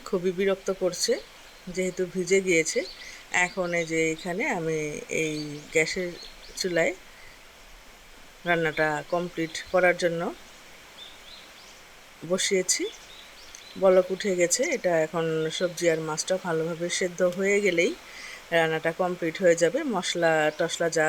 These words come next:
দেওয়ার ছিল সব দেওয়া শেষ হয়ে গিয়েছে, আর এখানে কোনো মশলা পড়বে না। শুধুমাত্র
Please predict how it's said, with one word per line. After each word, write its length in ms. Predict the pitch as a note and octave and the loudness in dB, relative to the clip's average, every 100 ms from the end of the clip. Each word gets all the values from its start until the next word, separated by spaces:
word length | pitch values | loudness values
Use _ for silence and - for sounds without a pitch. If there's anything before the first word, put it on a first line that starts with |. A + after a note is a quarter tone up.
| D#3 | 4
দেওয়ার 240 | E3 E3 E3 | 4 4 2
ছিল 220 | - F3 D#4 | -2 -2 -2
সব 200 | - D#3 D#3 | -2 -2 2
দেওয়া 200 | D3+ E3 | 4 4
শেষ 280 | - F#3 - | 0 -2 0
হয়ে 140 | G3 G3 | 0 0
গিয়েছে, 340 | G3 F#3+ - G#3+ - - - - - | 0 0 0 -2 -4 -10 -14 -6 0
আর 160 | E3 | 4
এখানে 340 | E3+ E3 E3 D#3+ | 4 4 -2 -2
কোনো 240 | D#3+ E3 E3 | 0 0 0
মশলা 340 | E3 - F3 E3+ | -4 -2 -4 0
পড়বে 260 | G#3 G3 F3 | 0 2 0
না। 120 | F3 - - - - - - - - - - - - - - - - - | 0 -6 -16 -20 -20 -20 -20 -20 -20 -20 -20 -20 -20 -20 -20 -20 -20 -14
শুধুমাত্র 560 | - G3 G3+ G#3 G3+ | -2 4 6 4 2